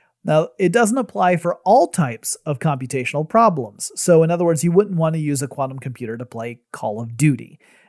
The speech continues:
because it wouldn't work nearly as well as a classic computer would. Anyway, the experts from Microsoft and Amazon and, and Google are meeting today to talk about possible future applications of quantum computing,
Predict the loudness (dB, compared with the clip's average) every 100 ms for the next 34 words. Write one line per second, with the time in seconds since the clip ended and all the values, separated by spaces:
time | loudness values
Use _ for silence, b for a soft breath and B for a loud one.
0 | b -4 -2 0 0 0 2 4 2 2
1 | -4 0 2 4 4 4 0 -6 -10 -10
2 | -10 -8 -6 -6 -8 -12 -10 -8 -8 -14
3 | -18 _ _ _ _ _ 4 6 6 6
4 | 2 -4 _ _ _ 0 0 2 0 -2
5 | 2 2 2 0 2 2 0 -6 -6 -6
6 | -2 -4 -4 -10 -10 -10 -8 -8 -6 -8
7 | -8 -10 -12 -14 -16 -16 -12 -10 -4 -4
8 | -2 -4 -4 -6 -6 -2 0 2 0 -4
9 | -10 -8 -4 4 6 6 2 -4 -6 -6
10 | -6 -6 -8 -10 _ -6 -4 -4 -4 -6
11 | -4 -6 -6 -6 -8 -10 -10 -6 -4 -4
12 | -8 -12 -8 -8 -8 -12 -12 0 2 2
13 | 0